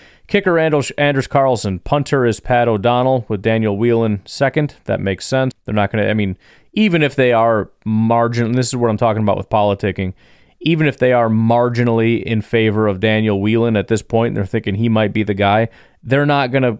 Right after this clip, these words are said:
cause some major drama by putting Whelan first and basically Pat O'Donnell sitting, and then Pat, Pat O'Donnell's freaking out and calling the Packers, and his agent's freaking out, and they're calling other teams.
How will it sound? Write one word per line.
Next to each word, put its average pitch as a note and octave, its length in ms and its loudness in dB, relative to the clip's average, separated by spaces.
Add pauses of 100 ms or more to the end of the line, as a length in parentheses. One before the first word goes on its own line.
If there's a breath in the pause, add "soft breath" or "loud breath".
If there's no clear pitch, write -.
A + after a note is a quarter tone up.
cause A#2 420 0
some A2+ 220 -2
major G#2+ 320 0
drama G#2 420 0
by G2 180 -2
putting G2+ 260 -4
Whelan G#2 420 0
first G2 420 -4
and G2 140 -6
basically G2 380 -4
Pat G#2 240 0
O'Donnell G2 380 -2
sitting, - 260 -8
and A2 160 -2
then G2+ 200 -6 (100)
Pat, B2+ 280 -2
Pat B2+ 200 0
O'Donnell's A2+ 640 -2
freaking A#2+ 360 -2
out A#2 120 2
and A2+ 100 -8
calling A#2+ 200 0
the G#2+ 80 -4
Packers, A2+ 460 -2
and G2 80 -4
his F2+ 120 -6
agent's A2+ 360 -2
freaking A#2 300 -2
out, A2+ 140 2
and G2+ 80 -6
they're A2 80 -2
calling A2+ 300 -2
other G#2+ 180 0
teams. G#2 380 -6